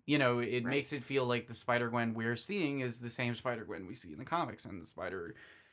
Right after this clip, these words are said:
Speaker 1: you know, the Miles we're seeing might be different than the one we see in the comics, but he's got, like, the same vibe, and I don't know. I, I just like how unapologetic it is with,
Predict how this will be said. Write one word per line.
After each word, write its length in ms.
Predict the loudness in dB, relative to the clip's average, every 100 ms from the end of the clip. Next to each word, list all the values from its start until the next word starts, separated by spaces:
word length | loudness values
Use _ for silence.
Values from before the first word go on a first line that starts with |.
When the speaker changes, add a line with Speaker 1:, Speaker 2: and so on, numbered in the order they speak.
| _ -2
Speaker 1:
you 80 | 0
know, 80 | 0
the 120 | 0
Miles 540 | 4 6 8 8 6
we're 180 | 2 0
seeing 420 | 0 0 2 2
might 160 | 0 0
be 80 | 2
different 380 | 4 6 6
than 100 | 4
the 60 | 2
one 200 | 4 4
we 140 | 2
see 180 | 0 0
in 60 | 0
the 80 | 0
comics, 440 | 2 2 2 -2
but 240 | 0 2 2
he's 200 | -2 -2
got, 220 | 0 0
like, 160 | 0 -4
the 40 |
same 300 | -4 -2 0
vibe, 300 | 4 4 4
and 160 | 0 -4 -8 -20 -20 _ _ _ 6
I 80 | 8
don't 80 |
know. 160 | 8 6 8
I, 160 | 10
I 160 | 12 10
just 180 | 6 4
like 140 | 4
how 300 | 6 6 6 4
unapologetic 800 | 2 2 6 6 4 0 0 0 -4 -16
it 160 | -8 -4
is 520 | -2 -2 -4 -6 -6 -8
with, 340 | -4 -2 -2